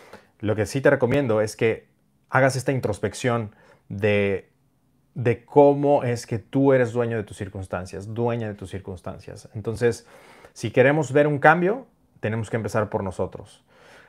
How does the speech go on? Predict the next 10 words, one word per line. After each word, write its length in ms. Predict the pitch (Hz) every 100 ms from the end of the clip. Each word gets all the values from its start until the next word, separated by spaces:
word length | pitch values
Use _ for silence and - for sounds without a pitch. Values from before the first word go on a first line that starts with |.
| -
El 120 | 107
siguiente 720 | - 120 151 147 156 131 120 117
nivel 340 | 117 127 127
de 120 | 117
eso 180 | 131 -
sería 380 | 113 110 113 110
aceptar, 760 | 107 101 110 - - 123 127 - _ _ _ -
como 180 | 101
te 100 | 104
digo, 440 | 101 110 127 147